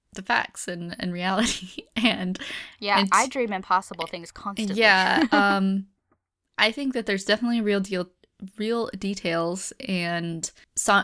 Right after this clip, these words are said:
Speaker 1: certain dreams are very realistic, but I think most of my dreams are definitely situations that cannot happen. I definitely do also have a lot of flying dreams, but I've had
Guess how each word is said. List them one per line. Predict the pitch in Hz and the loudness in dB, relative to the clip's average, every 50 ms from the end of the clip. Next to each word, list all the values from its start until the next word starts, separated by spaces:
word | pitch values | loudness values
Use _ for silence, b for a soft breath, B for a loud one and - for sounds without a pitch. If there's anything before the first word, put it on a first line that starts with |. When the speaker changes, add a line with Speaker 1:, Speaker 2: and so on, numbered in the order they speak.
| - | 2
Speaker 1:
certain | - - - - 226 226 208 185 220 208 202 196 | -2 -4 0 2 4 4 4 4 4 4 4 4
dreams | 190 196 180 180 175 175 175 180 185 190 - - - - - _ _ _ | 2 2 0 0 -2 -2 -2 -2 -2 -2 -4 -4 -6 -8 -10 _ _ _
are | - 175 175 170 | -4 -2 -2 -2
very | 180 175 175 170 175 170 | 0 0 0 0 0 -2
realistic, | 170 185 180 170 175 175 175 - - 170 165 - - | -2 -4 -4 -2 -2 -4 -4 -4 -6 -6 -6 -6 -4
but | - - - | -2 -2 -2
I | 190 | 0
think | - 202 202 190 - | -2 -4 -4 -4 -4
most | 190 180 185 190 202 208 - - - | -2 0 0 0 -2 -2 -6 -8 -8
of | 220 214 | -6 -4
my | 208 202 202 | -2 -2 -2
dreams | 190 - 196 190 185 185 180 185 - - B B B B B B B B - | -2 -2 -2 -2 0 0 0 -2 -4 -6 B B B B B B B B -6
are | 175 175 - _ _ | -6 -6 -6 _ _
definitely | - 196 196 196 - 202 202 - - 190 190 185 180 175 175 175 | 2 2 2 2 -2 -6 -8 -8 -4 -2 -2 -2 -2 -2 -4 -6
situations | 180 - 247 247 - 240 226 220 220 214 196 - - 208 196 190 196 196 185 - - - - - - | -4 -4 -4 -4 -4 -2 -2 -2 -2 -2 -2 -2 -2 0 0 2 0 0 0 -2 -4 -6 -6 -6 -4
that | 185 190 175 - - - _ _ - | 0 0 0 0 -2 -6 _ _ -10
cannot | - 220 208 202 196 190 185 - 185 | -6 -4 -2 0 0 0 0 0 0
happen. | 180 175 180 - 175 180 185 - | 0 -2 -2 -2 -2 -2 -2 -2
I | - 190 202 | -2 -2 0
definitely | 196 254 254 247 262 240 220 196 | 2 2 2 2 2 2 2 2
do | 202 208 208 202 | 2 2 2 2
also | - 185 185 180 - 190 196 | 4 4 2 2 2 2 2
have | 190 180 175 | 2 2 2
a | |
lot | 175 180 180 180 | 2 2 0 0
of | - | -2
flying | - - 175 180 180 180 185 | -2 -2 0 0 0 0 -2
dreams, | 185 - 196 196 196 196 196 190 | -2 -2 -2 -2 0 0 -2 -2
but | - - - - | -2 -2 0 0
I've | - 190 - | 0 -2 -2
had | 208 202 202 202 202 208 | 0 0 2 2 0 -2